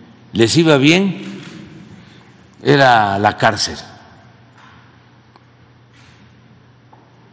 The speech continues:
Pero había represión, ley fuga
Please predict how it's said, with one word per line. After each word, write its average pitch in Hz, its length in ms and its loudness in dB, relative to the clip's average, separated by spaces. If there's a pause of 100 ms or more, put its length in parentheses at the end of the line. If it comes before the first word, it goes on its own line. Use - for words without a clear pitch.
(240)
Pero 104 880 2 (1600)
había 107 960 0 (3250)
represión, 127 920 0 (2000)
ley 135 180 2
fuga 156 560 -4